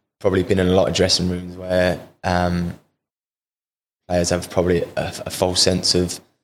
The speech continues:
their ability and, and what they deliver. Um, I think I've probably always been my harshest critic. Um, I think that's allowed me to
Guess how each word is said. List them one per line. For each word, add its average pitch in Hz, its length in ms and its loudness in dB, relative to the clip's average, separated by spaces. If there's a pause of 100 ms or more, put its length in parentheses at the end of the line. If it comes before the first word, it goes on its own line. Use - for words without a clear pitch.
(960)
their 90 160 2
ability 90 400 2
and, 92 180 0
and 92 140 2
what 95 120 0
they 95 100 2
deliver. 95 560 2
Um, 92 520 2
I - 40 -8
think 92 220 -6
I've - 100 -10
probably 92 260 0
always 92 260 2
been 92 140 0
my 92 100 2
harshest 95 580 0
critic. - 480 -2 (480)
Um, 90 520 2 (800)
I - 40 -20
think - 180 -6
that's - 180 0
allowed 92 360 2
me 90 160 0
to 92 380 0